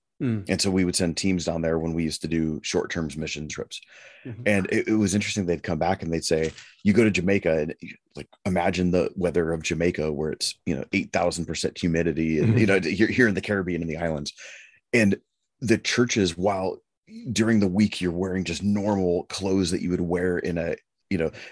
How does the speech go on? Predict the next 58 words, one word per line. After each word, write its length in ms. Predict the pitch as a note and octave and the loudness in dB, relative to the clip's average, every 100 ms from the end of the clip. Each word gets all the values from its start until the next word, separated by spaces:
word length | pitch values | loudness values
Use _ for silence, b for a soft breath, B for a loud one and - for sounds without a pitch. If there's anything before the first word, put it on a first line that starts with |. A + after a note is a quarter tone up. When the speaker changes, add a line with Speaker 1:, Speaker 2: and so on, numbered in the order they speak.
| - | 0
Speaker 2:
in 120 | G2+ | 2
that 180 | F2+ - _ | 2 -2 _
context, 580 | - G2+ F#2 E2 - - B B B B | -2 0 2 0 -2 -8 B B B B
you 140 | G#2 G#2+ | 4 6
get 140 | B2 | 6
to 100 | F#2+ | 4
Sunday, 320 | - A2 G2 | 2 4 4
you 140 | F#2 F2+ | 2 0
have 380 | - F#2 F2 - | -2 -4 -4 -2
to 80 | F2 | 0
wear 180 | E2 D#2 | 0 0
a 60 | |
suit 220 | - - | -4 -4
and 120 | C#2 - | -6 -6
tie. 260 | C#2 - - C#3+ | -8 -8 -10 -8
Speaker 1:
Interesting. 460 | G#2+ B2 - A#2 | -8 -8 -6 2
Speaker 2:
And 160 | A2+ G#2 | 6 6
now 180 | G#2 G2 | 4 2
all 140 | G#2 | 2
of 80 | F#2 | 0
a 60 | F#2 | 2
sudden 340 | G#2+ F#2+ F2+ B G2+ | 2 2 -2 B 0
you 140 | G#2 | 0
have 340 | - G2+ G2 | 2 -2 -2
to 80 | - | 0
use 240 | G2 G2 F2 | 2 2 -2
the 100 | - | -4
King 260 | F#2+ F#2 | -2 -2
James 280 | E2 E2+ D#2 | 0 -2 -2
Bible. 320 | E2 D#2 E2 | -2 -2 2
You 60 | F#2 | 2
have 160 | G#2+ | 4
to 80 | A2+ | 4
do 160 | G2+ G#2+ | 4 4
things 360 | G2+ F#2 F2+ | 2 0 2
Speaker 1:
Uh-huh. 100 | G2+ | 0
Speaker 2:
in 40 | G2 | 0
a 60 | F#2 | -2
way 140 | F#2 | 0
that 160 | F2+ F2+ | 0 -2
reflect 540 | F#2 - G2+ G2 - B - | -4 -4 -6 -6 -12 B 0
nineteen 480 | F#2 F#2+ - F#2+ F2 | 0 2 0 0 0
fifties 800 | - F#2 - E2 D#2+ D#2+ D#2 - b b - | 0 -4 -2 -4 -2 -2 -4 -8 b b -18
white 680 | - - A3 - - - - - _ _ _ _ - | -12 -4 -2 -2 -2 -6 -12 -12 _ _ _ _ -8
conservative. 720 | G2 F2 - G#2 F#2 F#2+ F2+ | -6 -4 -2 0 2 2 2
It, 600 | F#2 F2+ A2+ A#2+ B2 A#2 | 4 2 2 0 0 0
some 160 | - B2 | 2 4
of 60 | |
those 160 | A2 G2 | 2 0
are 100 | F#2 | -2
terms 300 | - G2 F2 | -4 -4 -2
that 120 | - | -2
wouldn't 220 | F#2+ - | -4 -4
necessarily 340 | F#2 - E2+ C#2 | -6 -2 -2 -2
apply 220 | - D#2+ | -2 0
to 60 | |
them, 140 | E2+ D#2 | 2 0
but 140 | E2 | -2